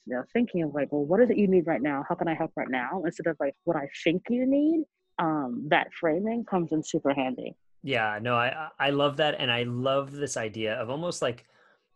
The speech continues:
Speaker 2: this blissful fearlessness of, "I'm not inside your chain of command. Like, if you wanna tell me you don't want my masks, fine. Like, you don't want my help, fine.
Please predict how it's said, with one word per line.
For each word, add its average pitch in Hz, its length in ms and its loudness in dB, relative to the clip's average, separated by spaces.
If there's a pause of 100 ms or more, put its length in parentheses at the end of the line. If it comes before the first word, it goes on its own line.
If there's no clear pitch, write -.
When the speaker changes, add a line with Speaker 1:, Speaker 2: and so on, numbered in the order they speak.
(380)
Speaker 2:
this 147 180 -2
blissful 135 640 -2
fearlessness 120 960 -2
of, 107 160 -4
"I'm 143 160 0
not 202 160 2
inside 123 320 0
your 110 120 -6
chain 107 200 -4
of 98 80 -8
command. 98 440 -12 (100)
Like, 120 180 -6
if 127 80 -8
you 196 140 -2
wanna 190 200 2
tell 165 180 2
me 165 80 0
you 151 100 2
don't 151 140 0
want 139 100 -2
my 139 100 0
masks, 131 360 -4
fine. 104 400 -2
Like, 117 160 -10
you 147 80 0
don't 160 60 0
want 160 120 -2
my 156 80 0
help, 151 240 -2
fine. 101 380 -6